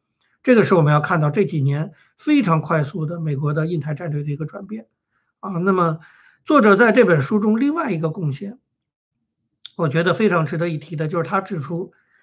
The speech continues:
就不仅是美国，那么其他国家对于印太战略的这个设计和推动，这个过去我们讲到的不多。那么在这本《印太竞逐》中，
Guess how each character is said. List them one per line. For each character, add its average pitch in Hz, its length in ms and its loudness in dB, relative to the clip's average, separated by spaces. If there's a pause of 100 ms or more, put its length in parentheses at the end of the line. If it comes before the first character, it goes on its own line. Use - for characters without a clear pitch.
(120)
就 247 140 -2
不 294 260 0
仅 156 300 -2
是 156 500 -4 (220)
美 147 240 0
国， 143 420 -4 (460)
那 233 80 2
么 196 100 6
其 185 300 0
他 240 260 6
国 160 220 0
家 160 260 -2
对 170 240 -2
于 156 200 0
印 214 280 -2
太 156 260 -2
战 156 240 -4
略 151 220 -2
的 170 220 -8
这 190 120 -10
个 214 240 -10
设 196 280 2
计 147 100 0
和 156 140 -2
推 175 180 0
动， 165 240 -2 (680)
这 294 140 2
个 226 80 6
过 180 180 6
去 156 120 2
我 147 120 2
们 147 120 2
讲 180 180 -4
到 160 140 -4
的 143 80 -2
不 151 120 -8
多。 156 320 -4 (300)
那 196 100 2
么 170 80 4
在 190 140 6
这 190 160 6
本 151 180 4
《印 185 120 4
太 160 120 0
竞 156 220 0
逐》 156 220 -2
中， 170 280 -2